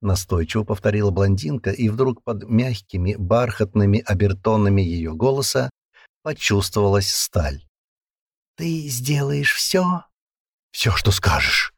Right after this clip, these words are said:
Если бы не руки, опиравшиеся на стойку, Магди едва ли удержался бы на ногах. Слабость накатывала все сильнее.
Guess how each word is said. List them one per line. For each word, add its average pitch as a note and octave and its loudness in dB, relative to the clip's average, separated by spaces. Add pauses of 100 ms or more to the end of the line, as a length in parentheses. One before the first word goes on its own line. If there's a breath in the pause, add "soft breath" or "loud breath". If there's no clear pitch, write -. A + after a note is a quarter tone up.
(500)
Если G#2+ 0
бы G2+ 4
не G2+ 6
руки, G#2 2
опиравшиеся G2 2
на F2+ 2
стойку, G#2+ -2
Магди A#2 2
едва A#2 2
ли B2 2
удержался A2+ 2
бы G#2+ 2
на A2 6
ногах. G#2 0 (380 loud breath)
Слабость A2 2
накатывала F#2+ 2
все - -4
сильнее. F2 0